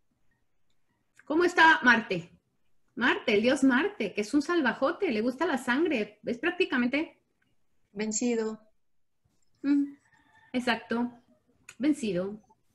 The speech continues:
Speaker 1: ¿Y, y cómo está Venus? Uy, como reina.
Speaker 2: <laughs>
Speaker 1: Lista
Speaker 2: Como
Speaker 1: para
Speaker 2: si
Speaker 1: el
Speaker 2: nada.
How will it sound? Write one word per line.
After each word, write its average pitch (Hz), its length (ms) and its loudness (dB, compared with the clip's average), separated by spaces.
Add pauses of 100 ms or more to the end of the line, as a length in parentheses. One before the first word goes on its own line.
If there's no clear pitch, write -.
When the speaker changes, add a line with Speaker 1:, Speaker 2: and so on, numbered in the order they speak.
(380)
Speaker 1:
¿Y, 254 280 -2
y 269 40 -2
cómo 349 200 4
está 427 200 4
Venus? 269 420 4
Uy, 403 240 4
como 214 240 -2
reina. 202 540 -4 (300)
Speaker 2:
<laughs> 190 340 -8 (220)
Speaker 1:
Lista 254 720 -2
Speaker 2:
Como 277 80 0
Speaker 1:
para 254 160 4
Speaker 2:
si 233 140 0
Speaker 1:
el 220 80 -8
Speaker 2:
nada. 208 500 -10